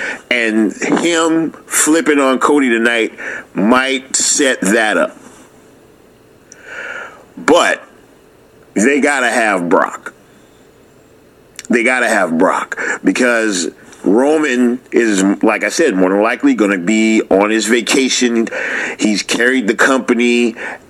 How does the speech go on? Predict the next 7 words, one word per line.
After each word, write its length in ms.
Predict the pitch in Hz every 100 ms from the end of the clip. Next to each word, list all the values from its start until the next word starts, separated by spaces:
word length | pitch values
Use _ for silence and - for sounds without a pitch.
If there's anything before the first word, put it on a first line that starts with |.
| -
as 360 | 113 117 120 -
champion 960 | - 143 131 127 127 123 120 123 123
for 480 | - - - - 101
over 320 | 113 117 123
two 400 | - - 143 147
years 640 | 143 147 139 139 135 104
now. 380 | 90 80 92 -